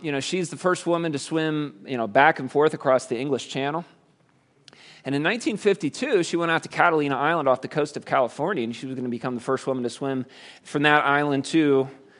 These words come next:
California. And, uh, it was a very, very foggy day. She could barely see the boat that was next to her.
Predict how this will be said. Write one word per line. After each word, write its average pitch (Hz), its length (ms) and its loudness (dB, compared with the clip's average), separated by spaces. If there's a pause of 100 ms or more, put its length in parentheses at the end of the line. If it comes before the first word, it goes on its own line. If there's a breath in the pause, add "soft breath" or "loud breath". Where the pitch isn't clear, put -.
(240 loud breath)
California. 120 540 0 (1300 loud breath)
And, 147 300 0
uh, 147 180 6
it - 20 0
was 135 120 -2
a 135 40 -6
very, 180 320 8
very 156 200 6
foggy 139 400 4
day. 120 120 2
She 120 140 -6
could 117 220 -4
barely 165 260 8
see 151 160 0
the 127 100 0
boat 113 340 0
that 107 100 -4
was 107 160 -8
next 95 220 -12
to - 100 -12
her. 87 140 -16